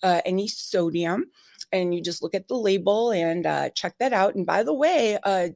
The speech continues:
diet sodas do contain sodium. So you do need to look at that because, uh, that will affect you as well. So, so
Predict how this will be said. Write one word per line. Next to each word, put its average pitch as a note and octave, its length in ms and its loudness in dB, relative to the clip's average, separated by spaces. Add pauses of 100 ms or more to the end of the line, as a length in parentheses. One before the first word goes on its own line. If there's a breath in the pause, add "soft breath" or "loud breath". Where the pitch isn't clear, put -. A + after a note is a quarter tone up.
diet F3 460 -4
sodas G#3+ 680 0 (380 loud breath)
do G3 180 -2
contain F#3+ 540 -6
sodium. - 480 0
So - 140 -6
you F#3+ 180 -4
do F#3+ 180 -8
need A#3 180 -4
to D#4+ 80 -8
look C#4+ 260 -12
at - 100 -12
that - 220 -4
because, E3 500 -2 (640 loud breath)
uh, F3+ 140 6
that E3+ 320 4
will E3+ 500 0
affect - 460 -8
you F3+ 160 -4
as F#3 160 -4
well. - 300 0 (400 loud breath)
So, A#3 400 4
so A3+ 340 4